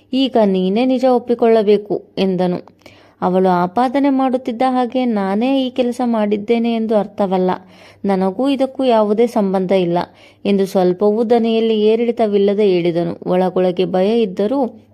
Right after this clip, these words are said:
ಅದನ್ನು ತೋರುಕೊಡದೆ ಮೇಲ್ನೋಟಕ್ಕೆ ಗಂಭೀರವಾಗಿ ಹೇಳಿದನು. "ಇದನ್ನು ಹೇಗೆ ಕಂಡುಹಿಡಿಯಬೇಕು ಎಂದು ನನಗೆ ತುಂಬ ಚೆನ್ನಾಗಿ ಗೊತ್ತು. ಆ ಕಿಡಿಗೇಡಿಗಳು ಅವರಿಗೆ ತಿಳಿದಿರುವಷ್ಟು ಕ್ಯಾಮರಾಗಳಿಗೆ ಮಾತ್ರ ಪ್ಲಾಸ್ಟರ್ ಹಾಕಿರಬಹುದು.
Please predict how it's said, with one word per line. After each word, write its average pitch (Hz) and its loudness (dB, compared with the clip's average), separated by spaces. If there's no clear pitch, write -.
ಅದನ್ನು 190 -2
ತೋರುಕೊಡದೆ 208 0
ಮೇಲ್ನೋಟಕ್ಕೆ 190 -2
ಗಂಭೀರವಾಗಿ 190 -2
ಹೇಳಿದನು. 185 -2
"ಇದನ್ನು 277 2
ಹೇಗೆ 214 0
ಕಂಡುಹಿಡಿಯಬೇಕು 247 0
ಎಂದು 214 0
ನನಗೆ 190 0
ತುಂಬ 185 0
ಚೆನ್ನಾಗಿ 208 -2
ಗೊತ್ತು. 196 -2
ಆ 254 0
ಕಿಡಿಗೇಡಿಗಳು 247 0
ಅವರಿಗೆ 196 0
ತಿಳಿದಿರುವಷ್ಟು 226 -2
ಕ್ಯಾಮರಾಗಳಿಗೆ 233 0
ಮಾತ್ರ 254 -4
ಪ್ಲಾಸ್ಟರ್ 220 -2
ಹಾಕಿರಬಹುದು. 185 -2